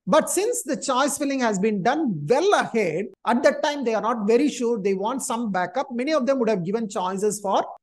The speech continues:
a particular private medical college in CENTAC. So what happens? Basically, the first round seat allotment will be meaningless. I'm not talking without any data. If you look at the last year, the previous year,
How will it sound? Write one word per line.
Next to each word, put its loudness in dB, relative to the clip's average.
a 8
particular 4
private 2
medical 0
college -2
in -4
CENTAC. -6
So 2
what 8
happens? 2
Basically, 6
the 0
first 2
round 2
seat 0
allotment 2
will 0
be 0
meaningless. -2
I'm 2
not 4
talking 4
without 4
any 2
data. 0
If -8
you -2
look -2
at 0
the -2
last -2
year, 0
the -2
previous 2
year, 0